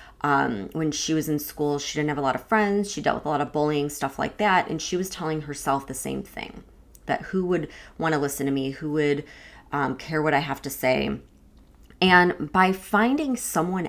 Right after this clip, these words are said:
else in my environment, someone else who was like me, who was introverted, that was able to be successful, that became a multi-million dollar business, that became a big podcast and a big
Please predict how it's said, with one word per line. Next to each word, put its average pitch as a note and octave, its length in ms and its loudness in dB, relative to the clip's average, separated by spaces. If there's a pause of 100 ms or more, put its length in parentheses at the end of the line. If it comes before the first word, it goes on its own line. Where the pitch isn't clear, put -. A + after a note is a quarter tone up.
(120)
else - 600 -2 (960)
in A3+ 280 4
my G#3+ 160 4
environment, D#3 680 0
someone A#3+ 400 -2
else F3 500 -2 (340)
who F3+ 160 -2
was D#3+ 180 0
like D#3 400 0
me, D3 220 0
who D3 120 -8
was D3 180 -6
introverted, - 800 -4 (1300)
that E3 200 4
was F3 220 2
able G3+ 300 4
to G3+ 160 -6
be D#3 180 -2
successful, - 880 -4 (300)
that D#3+ 160 2
became G#3 480 2
a D#3+ 40 2
multi-million D3+ 960 0
dollar C3+ 320 0
business, - 580 -6
that - 180 -4
became F#3 500 -2
a - 120 -4
big D3 360 -2
podcast C#3 720 -2
and C#3 80 -4
a C3 60 -4
big D#3 320 -2